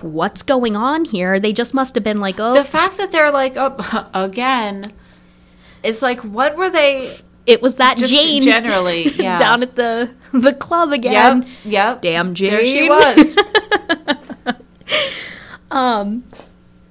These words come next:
Speaker 1: and also on their, their legs in general.
Speaker 2: Okay.
Speaker 1: Men tended to have a lot of just, um, exposure symptoms. So
Speaker 2: The fact that
Speaker 1: ulcers
Speaker 2: nobody
Speaker 1: and
Speaker 2: saw any of this as an issue of something bigger, though.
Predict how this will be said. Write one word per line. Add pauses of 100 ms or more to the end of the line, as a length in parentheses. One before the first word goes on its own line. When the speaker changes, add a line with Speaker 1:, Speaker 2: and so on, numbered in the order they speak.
(1000)
Speaker 1:
and
also
on
their,
their
legs
in
general. (400)
Speaker 2:
Okay.
Speaker 1:
Men
tended
to
have
a
lot
of
just, (220)
um,
exposure
symptoms.
So
Speaker 2:
The
fact
that
Speaker 1:
ulcers (200)
Speaker 2:
nobody
Speaker 1:
and
Speaker 2:
saw
any
of
this
as
an
issue
of
something
bigger,
though.